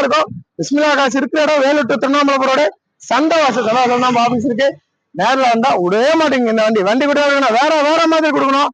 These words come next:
நாளைக்கு இல்ல இன்னைக்கு ஈவினிங் ஷாப் வீடியோ புடிச்சிருவேன், அப்டேட் பண்றேன், அதுவும் பாருங்க. கொடுக்குற பொருளை வேற,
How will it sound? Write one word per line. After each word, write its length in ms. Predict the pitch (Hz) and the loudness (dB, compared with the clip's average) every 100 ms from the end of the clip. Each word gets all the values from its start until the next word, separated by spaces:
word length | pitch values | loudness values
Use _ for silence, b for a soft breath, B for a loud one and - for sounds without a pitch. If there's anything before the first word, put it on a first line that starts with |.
| _ _ _ - | _ _ _ -4
நாளைக்கு 440 | 196 269 277 294 294 | 0 0 0 0 0
இல்ல 100 | 277 254 | 0 0
இன்னைக்கு 260 | 247 233 254 | 0 0 0
ஈவினிங் 280 | 302 294 247 | 0 0 0
ஷாப் 180 | 262 277 | 0 0
வீடியோ 160 | 269 240 | 0 0
புடிச்சிருவேன், 440 | 226 277 254 269 - _ _ 156 | -2 0 0 -2 -4 _ _ -8
அப்டேட் 320 | 185 302 220 | -2 -2 0
பண்றேன், 280 | 254 254 277 214 | 0 0 0 0
அதுவும் 300 | 247 311 269 | 0 0 0
பாருங்க. 240 | 233 190 - _ _ _ _ - - 214 | 0 -2 -6 _ _ _ _ -20 0 6
கொடுக்குற 400 | 254 240 269 269 269 | 6 6 6 6 6
பொருளை 240 | 277 269 170 | 4 2 2
வேற, 140 | 240 | 0